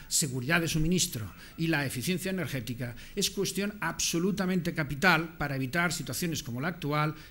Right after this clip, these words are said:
en la que, como les decía, el gas cuesta tres veces y la electricidad cuesta dos veces, eh, en Europa.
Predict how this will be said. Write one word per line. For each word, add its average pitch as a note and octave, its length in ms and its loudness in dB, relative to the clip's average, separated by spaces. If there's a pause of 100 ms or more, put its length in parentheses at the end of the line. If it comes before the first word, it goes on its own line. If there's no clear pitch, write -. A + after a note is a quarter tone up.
en C3+ 200 -4
la B2+ 100 -2
que, B2 160 -4
como C#3 160 -2
les F3 160 0
decía, D3 420 0 (300)
el A#2+ 100 -8
gas C#3+ 280 -2
cuesta A#2 320 -8
tres F#3 220 0
veces D#3+ 580 0
y C3 60 -2
la B2 220 -4
electricidad B2+ 640 -4 (240)
cuesta D3+ 480 -2 (220)
dos B2 320 0
veces, D3 480 -2 (240)
eh, A2+ 580 -8 (240)
en A#2+ 80 -6
Europa. - 420 -6